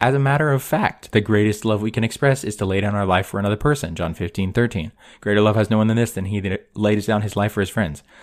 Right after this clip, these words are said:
Um, th-, one of the most powerful verses I, I, I've actually read in Scripture. I love that passage. There are more. I like, uh,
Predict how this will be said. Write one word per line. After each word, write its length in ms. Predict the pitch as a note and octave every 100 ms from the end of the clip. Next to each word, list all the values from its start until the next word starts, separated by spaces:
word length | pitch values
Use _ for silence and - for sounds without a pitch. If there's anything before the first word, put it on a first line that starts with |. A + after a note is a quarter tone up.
| - _ _
Um, 500 | G#2+ G2+ F#2+ F#2 G#2 - _ - _
th-, 140 | - G#2+
one 160 | A2
of 80 | G#2+
the 60 | G#2
most 180 | F#2
powerful 360 | - G#2+ G#2 G2
verses 440 | G2+ G2 G2 G2 -
I, 380 | G2 - F#2+ G2+
I, 100 | -
I've 280 | G#2 - - _ -
actually 320 | G2 - F#2+
read 180 | G2 G2+
in 80 |
Scripture. 320 | F2 F#2+ - F2+
I 60 |
love 180 | F#2 F#2
that 360 | F#2 E2+ - _ -
passage. 460 | G2+ F2+ F2+ - -
There 220 | B2+ B2
are 60 |
more. 320 | G2+ G2 F#2 F2+
I 60 |
like, 300 | F#2 F#2 -
uh, 140 | F2+